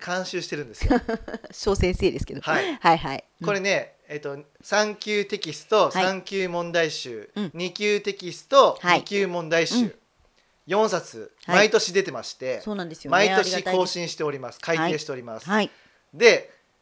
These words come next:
Speaker 1: これシリーズ全部合わせて四十万部以上売れているということで。
Speaker 2: そうなんですよね。おかげさまで。
Speaker 1: そうなんですよ。
Speaker 2: 嬉しいです。
Speaker 1: はい。
Speaker 2: はい。
Speaker 1: で、その動画を作ったと。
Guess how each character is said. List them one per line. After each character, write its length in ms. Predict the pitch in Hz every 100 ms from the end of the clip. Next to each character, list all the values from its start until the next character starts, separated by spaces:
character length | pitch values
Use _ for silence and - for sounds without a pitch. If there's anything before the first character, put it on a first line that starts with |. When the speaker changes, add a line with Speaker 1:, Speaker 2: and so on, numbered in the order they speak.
| _ _ _
Speaker 1:
こ 100 | -
れ 80 | 196
シ 160 | - 233
リ 160 | 262
ー 40 | 196
ズ 100 | 156
全 180 | 185 156
部 60 |
合 40 | 143
わ 60 |
せ 120 | 143
て 260 | 117 117 110 _
四 260 | 160 185 190
十 120 | 196
万 200 | 190 180
部 80 | 170
以 60 | 165
上 280 | 135 107 -
売 80 | 139
れ 80 | 147
て 100 | 143
い 40 |
る 80 | 123
と 100 | 110
い 40 |
う 20 | 104
こ 100 | 107
と 100 | 104
で。 160 | 101 -
Speaker 2:
そ 200 | - 214
う 20 |
な 100 | 214
ん 60 | 180
で 60 |
す 120 | -
よ 60 | 160
ね。 120 | 165 170
お 80 |
か 100 | 165
げ 100 | 180
さ 120 | 190 170
ま 100 | 165
で。 260 | 170 165 -
Speaker 1:
そ 380 | - 165 190
う 40 | 196
な 100 | 151
ん 80 | 120
で 80 |
す 100 | 117 170
よ。 60 |
Speaker 2:
嬉 140 | 208 -
し 120 | 196
い 20 |
で 60 | 147
す。 220 | - 117 _ -
Speaker 1:
は 280 | 143 156 139
い。 80 |
Speaker 2:
は 320 | 113 196 214 190
い。 80 | - _ _
Speaker 1:
で、 320 | 180 294 165 -
そ 200 | - 202
の 340 | 247 175 110
動 240 | 185 190 196
画 140 | 185
を 120 | 160
作 220 | - -
っ 20 | 220
た 180 | 147
と。 120 | 123